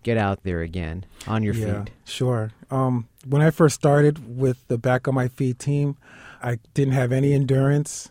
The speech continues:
Speaker 2: I was just, you know, very tired. Um, I had pulled a muscle in my leg, and, um, but, um,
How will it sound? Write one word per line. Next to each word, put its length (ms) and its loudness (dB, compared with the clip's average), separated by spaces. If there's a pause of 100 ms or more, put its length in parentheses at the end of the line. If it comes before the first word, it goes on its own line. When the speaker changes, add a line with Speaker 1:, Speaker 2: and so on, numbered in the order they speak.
Speaker 2:
I 100 -8
was 240 -8
just, 320 -12
you 80 -8
know, 200 -6
very 260 -6
tired. 760 0
Um, 420 -8 (480)
I 80 -2
had 160 -2
pulled 200 0
a 60 -2
muscle 400 0
in 60 0
my 140 0
leg, 600 0 (500)
and, 480 -6
um, 400 -6 (360)
but, 380 2
um, 440 0